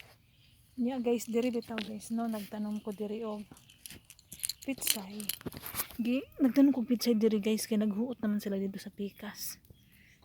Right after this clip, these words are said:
So, mana akong pitsay, kana pod siya, na pod tayo lain pitsay. Kani siya, lahi pod ni siya, guys. So, man ang pangyayari sa ating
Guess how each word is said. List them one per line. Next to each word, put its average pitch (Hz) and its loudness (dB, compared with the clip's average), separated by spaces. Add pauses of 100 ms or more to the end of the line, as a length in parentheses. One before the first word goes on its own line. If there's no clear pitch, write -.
(180)
So, 240 -4
mana 220 0
akong 220 -6
pitsay, 214 -4
kana 226 -4
pod 214 -6
siya, - 4
na 208 -10
pod 214 -16
tayo 208 -14
lain 196 -14
pitsay. 190 -16 (140)
Kani 214 -8
siya, 202 -10
lahi 190 -12
pod 202 -16
ni 202 -12
siya, 185 -14
guys. 185 -14 (960)
So, 202 -8 (880)
man 220 -4
ang 214 -8
pangyayari 214 -8
sa 208 -12
ating 269 -8